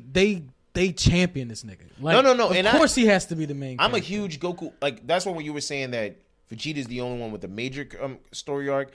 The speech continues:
Speaker 1: Yeah.
Speaker 2: I think Super pushes it back for Goku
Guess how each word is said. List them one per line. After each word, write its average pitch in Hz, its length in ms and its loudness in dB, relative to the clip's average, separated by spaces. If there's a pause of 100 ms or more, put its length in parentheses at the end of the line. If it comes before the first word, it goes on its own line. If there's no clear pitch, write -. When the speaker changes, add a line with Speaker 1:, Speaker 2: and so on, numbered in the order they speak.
(100)
Speaker 1:
Yeah. 160 220 2
Speaker 2:
I 147 80 0
think 160 160 -6
Super 190 400 -6
pushes 165 420 -10
it 92 240 -8
back 123 440 -4 (420)
for - 220 -8
Goku 101 580 -6